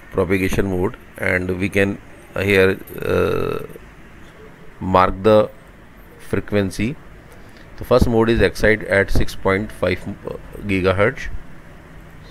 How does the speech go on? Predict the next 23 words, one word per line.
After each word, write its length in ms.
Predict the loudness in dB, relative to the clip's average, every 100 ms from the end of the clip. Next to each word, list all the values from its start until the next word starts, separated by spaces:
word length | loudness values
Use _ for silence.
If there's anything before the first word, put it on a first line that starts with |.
| -14
Second 600 | -14 -10 -2 -2 -2 -2
mode 260 | 0 0 0
will 200 | -4 -2
be 240 | -2 -2
excite 460 | -4 -2 0 0 -2
at 260 | -4 -4
thirteen 340 | -4 -4 -4 -4
gigahertz. 600 | -2 0 0 -2 -6 -16 -18 -20 -20 -20 -20 -18 -18 -20 -20 -20 -20 -20 -20 -20 -20 -20 -20 -20 -20 -18 -18 -18 -18 -16 -14 -16 -16 -16 -8
The 400 | 0 2 2 0 -6
third 260 | 0 2 2
mode 260 | 2 0 0
will 200 | -4 -2
be 240 | -2 -2
excite 380 | -4 0 0 0 -2
at, 240 | -2 -4 -8 -10 -4
uh, 240 | 0 0 0
at 180 | -4
fourteen 400 | -2 -4 -2 -4
point 380 | 0 0 0 -4
seven 360 | -4 -2 -2 -4
gigahertz. 640 | -6 -4 -2 -4 -4 -12 -14 -14 -18 -20 -20 -20 -14
The 180 | -2 -2
fourth 480 | 0 -2 -2 -4